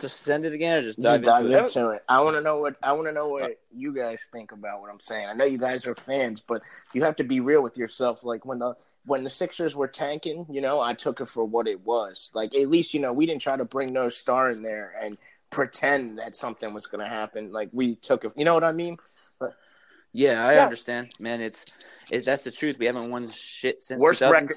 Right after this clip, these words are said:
Speaker 1: ten,
Speaker 2: worst
Speaker 1: and
Speaker 2: record
Speaker 1: lately,
Speaker 2: in the last six years. Worse than the Sixers. I can't
Speaker 1: Yeah.
Speaker 2: believe that.
Speaker 1: Yeah, it's just, it's just ever since Jerry Buss died, man, it's been a hellhole.
Speaker 2: Yeah.
Speaker 1: But, uh, we, we want, let's go get this podcast started.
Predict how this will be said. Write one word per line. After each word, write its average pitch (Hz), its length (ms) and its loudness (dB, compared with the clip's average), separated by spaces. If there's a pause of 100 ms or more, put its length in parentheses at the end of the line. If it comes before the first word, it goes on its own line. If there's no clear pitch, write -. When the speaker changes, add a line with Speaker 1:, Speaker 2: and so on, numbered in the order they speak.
Speaker 1:
ten, 117 80 0
Speaker 2:
worst 202 200 2
Speaker 1:
and 180 80 -12
Speaker 2:
record 180 160 -2
Speaker 1:
lately, 127 280 4
Speaker 2:
in 127 40 -4
the 131 80 -10
last 131 160 -14
six - 220 -18
years. 120 340 -10
Worse 190 240 0
than 165 160 -8
the 131 80 -6
Sixers. 120 560 -4
I 131 60 -14
can't - 100 -12
Speaker 1:
Yeah. 151 220 6
Speaker 2:
believe 135 240 -10
that. - 200 -20 (1000)
Speaker 1:
Yeah, 143 280 -4 (260)
it's - 160 -16
just, - 320 -12
it's 117 140 -6
just - 420 -6 (280)
ever 120 200 4
since 135 240 -2
Jerry 120 240 6
Buss 135 320 2
died, 110 320 -2
man, 110 160 -4
it's 107 120 -12
been 113 160 -14
a 104 460 -6
hellhole. 127 460 2 (100)
Speaker 2:
Yeah. 92 400 -4 (1400)
Speaker 1:
But, 113 140 0
uh, 110 200 2
we, 117 220 -12 (140)
we 123 80 -8
want, 120 180 -2
let's - 140 -10
go 135 180 4
get 131 140 -2
this 123 280 -12 (240)
podcast 131 380 2
started. 123 260 -6